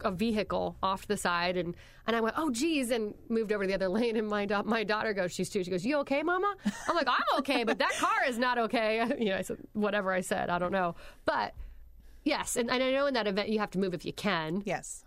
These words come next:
Speaker 2: and if you can't,
Speaker 1: And if
Speaker 2: just
Speaker 1: you
Speaker 2: slow
Speaker 1: can't,
Speaker 2: down.
Speaker 1: you slow down,
Speaker 2: Just
Speaker 1: yeah.
Speaker 2: slow down.
Speaker 1: Um, I did move over, but that, I mean, that just happened to me. I didn't realize you can face that many points.
Speaker 2: Yeah, it's a
Speaker 1: Holy
Speaker 2: huge
Speaker 1: cow.
Speaker 2: point, um, system for that, and it, and it is because it's so important that people do that. Um, I've been on the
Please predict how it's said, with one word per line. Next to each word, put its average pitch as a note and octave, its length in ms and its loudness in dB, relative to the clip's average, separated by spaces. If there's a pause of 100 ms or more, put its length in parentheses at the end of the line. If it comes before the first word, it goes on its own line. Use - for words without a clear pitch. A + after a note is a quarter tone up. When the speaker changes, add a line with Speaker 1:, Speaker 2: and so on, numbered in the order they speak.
Speaker 2:
and A3+ 100 2
if A#3 80 0
you B3 100 2
can't, C#4 200 2
Speaker 1:
And A3+ 100 2
if E4 60 2
Speaker 2:
just G3+ 140 0
Speaker 1:
you B3+ 60 4
Speaker 2:
slow G3 80 4
Speaker 1:
can't, F3+ 120 2
Speaker 2:
down. - 80 -4
Speaker 1:
you A#3+ 60 0
slow A#3+ 240 0
down, G#3+ 180 2
Speaker 2:
Just E3+ 120 0
Speaker 1:
yeah. A3 140 2
Speaker 2:
slow A3+ 80 2
down. D3 280 -4 (100)
Speaker 1:
Um, F3 300 0
I A3+ 160 2
did G3+ 200 0
move G3 200 0
over, F#3 360 0
but F3+ 220 -2
that, G#3 180 -2
I - 40 -2
mean, G#3 140 2
that F#3 120 0
just G#3 220 -2
happened G3 220 -2
to - 20 0
me. F3+ 180 0
I G3+ 100 0
didn't G#3 320 -2
realize A#3+ 480 0
you G#3+ 80 2
can G#3+ 200 -2
face A3 340 0
that G#3+ 180 0
many G3 220 0
points. - 540 -4
Speaker 2:
Yeah, F3+ 160 2
it's G#3+ 260 0
a C4+ 80 2
Speaker 1:
Holy B3 240 2
Speaker 2:
huge G3+ 200 0
Speaker 1:
cow. - 180 -4
Speaker 2:
point, E3 400 -2 (180)
um, E3 260 0
system F3 280 -4
for F3 80 0
that, E3+ 120 2
and G#3 80 0
it, F#3+ 160 0
and G#3+ 160 4
it G#3 80 -2
is D#4+ 140 2
because A3 220 0
it's F#3 140 -2
so F#3+ 380 0
important E3+ 440 -2
that - 100 -6
people D#3 260 -8
do D3 180 -8
that. G2+ 320 -2
Um, E3 180 -4
I've F#3 160 2
been G3+ 160 2
on F#3 220 0
the E3 100 0